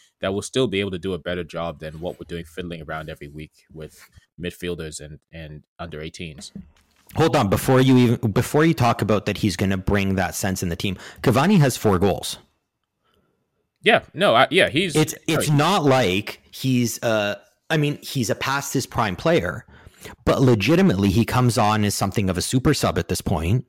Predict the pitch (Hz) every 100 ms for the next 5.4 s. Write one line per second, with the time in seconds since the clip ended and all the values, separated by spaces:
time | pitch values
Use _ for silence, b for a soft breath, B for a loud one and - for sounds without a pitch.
0 | B B 104 107 117 98 123 - - 123
1 | 113 101 104 107 110 104 92 160 - -
2 | - - _ _ _ - 113 82 _ _
3 | _ _ 123 113 - - 131 117 120 107
4 | 98 113 113 101 82 - - 110 101 87
5 | 98 98 98